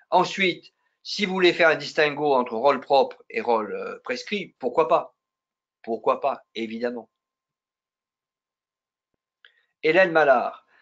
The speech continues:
y aurait-il un concours l'année prochaine ? Doit-on dire que l'on s'attend à une possible réforme et changer de façon de se préparer ? Non, non, non.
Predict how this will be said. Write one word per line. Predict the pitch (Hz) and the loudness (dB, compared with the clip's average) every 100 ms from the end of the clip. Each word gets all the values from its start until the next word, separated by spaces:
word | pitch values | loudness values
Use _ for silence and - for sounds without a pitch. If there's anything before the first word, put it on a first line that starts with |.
| _ _ _ - | _ _ _ -6
y | 160 | -2
aurait-il | 170 196 | 0 -2
un | 170 | -2
concours | 160 170 | -4 -2
l'année | 160 151 | -2 -2
prochaine ? | 147 - 165 175 | -6 0 0 0
Doit-on | 156 147 143 | -4 -8 -6
dire | 147 151 | -4 -6
que | 131 | -6
l'on | 127 123 | -8 -10
s'attend | 127 135 | -10 -10
à | 131 | -12
une | |
possible | 123 127 123 | -14 -12 -10
réforme | 117 131 123 | -10 -10 -12
et | |
changer | - 120 | -12 -12
de | 120 | -12
façon | 113 - 117 | -14 -16 -18
de | |
se | - | -18
préparer ? | - - - | -20 -20 -4
Non, | 127 135 | 2 2
non, | 120 113 | 2 -4
non. | 107 92 | -6 -10